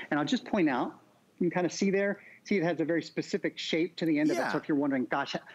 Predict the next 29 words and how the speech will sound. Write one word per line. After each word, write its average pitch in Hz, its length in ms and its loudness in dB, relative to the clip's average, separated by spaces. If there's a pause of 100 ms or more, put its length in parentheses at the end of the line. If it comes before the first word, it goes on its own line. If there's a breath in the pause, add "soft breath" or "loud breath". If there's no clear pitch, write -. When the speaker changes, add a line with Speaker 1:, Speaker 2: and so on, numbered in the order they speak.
(180 loud breath)
Speaker 1:
you 151 80 2
know, 135 80 2
if 117 80 -2
you're 151 80 2
thinking, 143 200 2
"I 147 60 0
don't 180 80 2
need, 156 160 4
I 175 120 0
don't 165 120 4
know 156 120 4
the 147 80 0
difference 143 280 0
between 139 240 0
an 139 60 4
H 143 220 0
D 156 80 2
M 139 100 4
I 143 140 0
and 135 120 2
a 127 40 2
U 135 180 2
S 127 140 -4
B 139 160 0
port," - 240 -4
that's - 160 -4
fine. - 220 -8 (120)
You 135 140 4
can't, 147 280 2